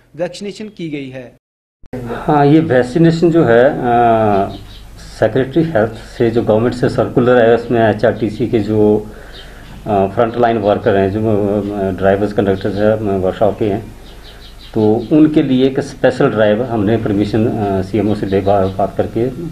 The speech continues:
Speaker 2: उनसे permission लेके आज उन्होंने हमें बाईस तारीख को वो ड्राइव, अ, का टाइम दिया था।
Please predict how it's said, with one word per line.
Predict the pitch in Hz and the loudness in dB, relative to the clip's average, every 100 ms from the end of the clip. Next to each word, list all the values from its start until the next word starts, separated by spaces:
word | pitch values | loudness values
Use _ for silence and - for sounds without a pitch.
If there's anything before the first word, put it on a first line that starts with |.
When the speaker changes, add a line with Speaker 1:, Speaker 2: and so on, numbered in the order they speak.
| 165 | -6
Speaker 2:
उनसे | 110 110 | -4 -4
permission | 98 95 98 101 | -2 -2 -2 -2
लेके | 92 87 117 131 - - - - | -4 -4 -8 -8 -18 -20 -10 0
आज | 107 110 | 0 0
उन्होंने | 139 107 98 | -2 0 0
हमें | 101 98 98 | 0 -2 0
बाईस | 95 98 | 0 0
तारीख | 104 95 92 | -2 -2 -6
को | |
वो | 92 104 143 - - - | -6 -6 -8 -16 -20 -14
ड्राइव, | 92 101 104 | -2 0 0
अ, | 104 95 98 90 92 85 | -4 -6 -4 -2 -4 -4
का | 101 | -2
टाइम | 98 92 | 0 -2
दिया | 85 73 | -6 -10
था। | - | -12